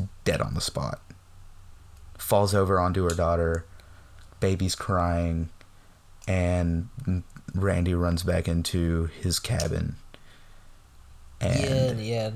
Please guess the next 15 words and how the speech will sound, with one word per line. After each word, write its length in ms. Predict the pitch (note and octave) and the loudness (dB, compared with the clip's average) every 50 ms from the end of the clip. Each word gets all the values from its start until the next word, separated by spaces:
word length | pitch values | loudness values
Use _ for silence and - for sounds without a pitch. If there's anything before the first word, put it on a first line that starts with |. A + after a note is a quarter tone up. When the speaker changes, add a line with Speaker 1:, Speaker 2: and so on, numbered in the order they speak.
| A2+ - - | -8 -12 -10
Speaker 2:
that's, 420 | - D#3+ D#3 D3 C3+ - - - - | -6 -6 -4 -4 -6 -8 -10 -4 0
that's 20 | |
Speaker 1:
afterwards, 920 | B2 A2+ G#2+ G#2 - - B2 A2 G2+ G#2 G2+ G2+ G2 F#2+ F#2 F#2 - - - | 2 4 4 4 4 4 2 4 4 4 4 4 4 4 2 2 0 0 2
they 120 | - G2 | 2 0
Speaker 2:
terrible. 160 | F2+ - - | 2 2 2
Speaker 1:
killed 220 | - G2+ F#2+ F#2+ F2 | 2 4 4 4 4
his, 320 | F2+ F2+ F2 - - - - - - - - - - - - | 2 2 2 2 0 -2 -6 -12 -20 -20 -20 -20 -18 -10 -4
they 140 | - - F#2 | 0 0 0
killed 220 | - - - F#2 - | 2 2 0 2 2
his, 360 | - - - - - - - - - A2+ G2+ G2+ - - - - G#2 - | 2 2 2 0 -2 -4 -4 -6 -4 -4 -4 -4 -6 -10 -12 -12 -10 -6
they 120 | - - F#2 | -2 -4 -2
killed 200 | - G2+ F2+ F2+ | 0 0 0 0
his 100 | F#2 F2+ | -2 -4
Speaker 2:
That's 100 | - | 0
a 40 | - | 2